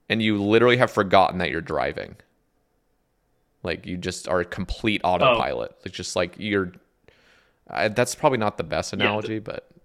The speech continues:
Speaker 2: I,
Speaker 1: yeah.
Speaker 2: I get what you mean, yeah. You don't have to think about it in order to time it, maybe.
Speaker 1: Yeah.
Speaker 2: Okay. Yeah, definitely. At
Speaker 1: So
Speaker 2: this
Speaker 1: that,
Speaker 2: point.
Speaker 1: that's where you're at. What about you, Afzal? Do you have to, like, focus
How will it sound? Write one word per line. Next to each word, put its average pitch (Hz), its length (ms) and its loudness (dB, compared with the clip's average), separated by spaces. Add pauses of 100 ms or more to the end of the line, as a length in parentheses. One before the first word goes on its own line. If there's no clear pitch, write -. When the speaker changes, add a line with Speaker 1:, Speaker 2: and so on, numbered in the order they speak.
(120)
Speaker 2:
I, 165 60 6
Speaker 1:
yeah. 170 180 0
Speaker 2:
I 170 100 8
get 135 220 8
what 107 140 -4
you 107 100 -8
mean, 104 220 -12
yeah. 104 180 -14 (160)
You 139 120 2
don't 139 140 10
have 123 120 4
to 117 120 2
think 113 240 -2
about 117 220 0
it 110 160 0 (180)
in 117 100 -4
order 113 180 0
to 113 100 0
time 117 260 -2
it, 113 120 -4
maybe. 110 320 -4 (160)
Speaker 1:
Yeah. 95 240 -2 (840)
Speaker 2:
Okay. - 240 -4 (140)
Yeah, 120 240 4 (100)
definitely. - 480 -6 (500)
At - 100 -10
Speaker 1:
So - 80 -8
Speaker 2:
this - 40 -8
Speaker 1:
that, - 80 -8
Speaker 2:
point. - 200 -10
Speaker 1:
that's 82 160 -14
where 85 100 -6
you're 85 140 -8
at. 87 180 -8
What 98 120 -4
about 87 200 0
you, 82 100 -4
Afzal? 85 320 -4
Do 85 60 -6
you 85 60 0
have - 80 -6
to, 80 80 -6
like, 85 180 -6
focus 87 480 -8